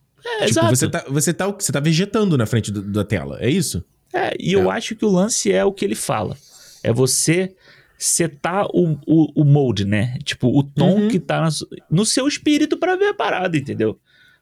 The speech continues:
Speaker 1: Não
Speaker 2: Ex-,
Speaker 1: adianta.
Speaker 2: exato, exato, exato. E, e eu acho que você passado dez filmes dessa franquia, eu acho que você, você tem certas coisas que você já, já espera da franquia. Você já sabe o que ela vai ser, sabe?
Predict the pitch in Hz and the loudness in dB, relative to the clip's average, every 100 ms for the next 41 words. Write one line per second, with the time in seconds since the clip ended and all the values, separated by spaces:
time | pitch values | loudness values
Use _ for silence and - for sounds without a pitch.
0 | _ 320 359 320 339 208 240 156 120 107 | _ 2 2 2 2 2 2 0 0 -2
1 | 92 - 165 214 135 127 165 185 98 113 | -2 -2 0 0 0 0 0 -2 0 0
2 | 113 123 127 131 - 143 139 131 143 131 | 2 2 2 0 -2 0 0 -2 -2 0
3 | 113 107 127 202 - - 127 110 107 - | -2 -2 0 0 0 0 2 0 -2 -2
4 | 95 90 117 160 104 - - - - 107 | -4 0 0 2 -2 -6 -18 -18 -4 0
5 | 110 131 - 135 131 131 - 131 131 135 | 0 0 -2 0 2 0 2 2 2 0
6 | 113 113 127 135 131 135 170 - 135 143 | -2 0 0 0 -2 -2 -4 0 0 0
7 | - 156 151 175 190 127 170 - 170 156 | -2 -2 0 -2 -4 -2 -2 -2 -2 -2
8 | 117 98 98 92 85 76 95 101 104 127 | 0 -2 -2 -4 -4 -6 -2 -2 0 -2
9 | 127 110 95 98 90 87 - 85 - 95 | -2 -2 -2 -2 -2 -2 -4 -4 -4 -4
10 | 78 | -4